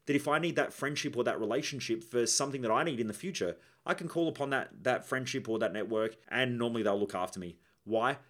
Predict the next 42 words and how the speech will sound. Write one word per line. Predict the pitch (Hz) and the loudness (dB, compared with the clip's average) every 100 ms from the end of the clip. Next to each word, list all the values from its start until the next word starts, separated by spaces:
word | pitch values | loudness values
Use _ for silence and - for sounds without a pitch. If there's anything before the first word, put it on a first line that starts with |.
| - | -10
Because | 123 127 | -4 4
I | 123 | 4
look | 123 120 | 4 2
after | 110 - | 0 0
them. | 98 85 82 | -2 -2 -2
So | - 156 | 4 4
make | 135 165 | 6 2
sure | - 190 175 | 4 4 4
that | 156 | 2
anytime | 135 151 151 143 | 0 -4 -4 -4
you're | 139 | -2
building | 123 135 127 117 - | 0 0 0 -4 -4
and | 113 | -4
wanting | 117 127 | -2 -4
to | 120 | -2
build | 123 | -2
good | 127 117 | 0 0
relationships, | 113 135 - 139 170 170 | 2 0 -2 -2 -2 0
you're | 139 | 0
always | 113 127 120 | 2 2 2
going | 127 117 113 | 0 -2 -2
in | |
there | 113 104 | 0 0
with | 107 | -2
the | 101 | -4
intention | - 110 107 98 | -4 -6 -6 -8
to | |
give | - 120 | -4 -4
first, | - 143 147 - _ _ - | 0 0 0 -4 _ _ -2
not | 123 113 | 0 0
to | 104 | 0
get, | 120 151 - - _ | 2 2 -2 -16 _
and | - 120 | -6 0
make | 123 | 0
sure | - 139 | 0 0
that | 120 | 0
it's | 104 | -2
based | 113 113 117 | -2 0 -2
on | 98 | -2
fair | 120 113 | 0 2
value | 107 120 | 2 0
exchange. | - 120 123 123 | 0 -2 -2 -4